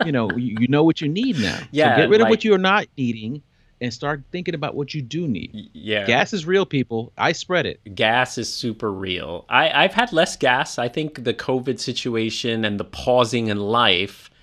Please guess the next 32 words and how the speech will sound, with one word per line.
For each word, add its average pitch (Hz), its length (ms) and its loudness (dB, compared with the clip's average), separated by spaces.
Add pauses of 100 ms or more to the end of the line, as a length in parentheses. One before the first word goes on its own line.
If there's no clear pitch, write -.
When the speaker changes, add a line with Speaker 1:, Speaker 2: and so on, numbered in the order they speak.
(260)
Speaker 2:
has 110 220 -4
really 120 220 0
helped 110 360 -2
me 107 720 -2 (220)
try 110 200 2
to, 98 340 2 (260)
like, 131 200 0
uh, 110 100 0
Peter 135 260 -2
McKinnon, 110 580 -2 (640)
uh, 92 160 -2
he's 120 180 -4
been 113 120 0
trying 113 260 0
to - 100 -10
be 107 200 0
a 98 60 2
minimalist. 101 800 -2 (420)
I 113 80 0
think 175 300 -4
if 107 100 0
Speaker 1:
Mm. 85 160 -12
Speaker 2:
the 113 320 2
amount 123 380 0
of, 123 80 -2
st-, - 340 -8
like, 135 320 -6
do 131 160 0
I 131 60 4
really 151 280 0
need 147 240 0
this? - 480 -2